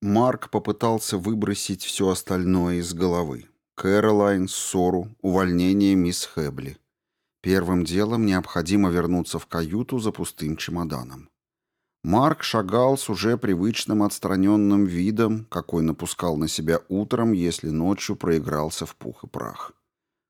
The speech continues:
Когда ковыляешь домой, пока разум силится сосредоточиться, а тело протрезветь. Когда маскируешь запах алкоголя жгучим тоником для лица и свежим костюмом.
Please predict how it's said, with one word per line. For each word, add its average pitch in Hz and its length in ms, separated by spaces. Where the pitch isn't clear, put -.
Когда 76 320
ковыляешь 71 520
домой, 80 460
пока 73 320
разум 85 460
силится 82 500
сосредоточиться, 82 1120
а 85 100
тело 90 400
протрезветь. 73 960
Когда 90 320
маскируешь 107 720
запах 104 440
алкоголя 95 760
жгучим 92 640
тоником 92 680
для 87 200
лица 87 520
и 85 140
свежим 85 540
костюмом. 82 800